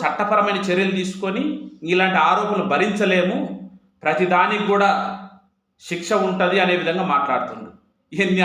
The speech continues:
ఆరోపణలు సార్, ఎన్ని ఆరోపణలు అండి? గతంలో జగన్మోహన్ రెడ్డి గారు సీఎం ఉండగా, సరే, వ్యక్తిగత విషయాలు పక్కన పెడదాం, ఆ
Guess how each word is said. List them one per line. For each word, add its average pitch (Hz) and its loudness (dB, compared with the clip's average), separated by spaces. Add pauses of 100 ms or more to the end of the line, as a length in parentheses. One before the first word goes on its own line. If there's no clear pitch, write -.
ఆరోపణలు 135 0
సార్, 107 -14 (600)
ఎన్ని 220 0
ఆరోపణలు 143 0
అండి? 107 -4 (760)
గతంలో 180 2
జగన్మోహన్ 202 2
రెడ్డి 190 2
గారు 180 0
సీఎం 196 -2 (120)
ఉండగా, 180 2
సరే, 190 0 (200)
వ్యక్తిగత 196 -2
విషయాలు 185 0
పక్కన 180 0
పెడదాం, 175 0 (200)
ఆ 165 2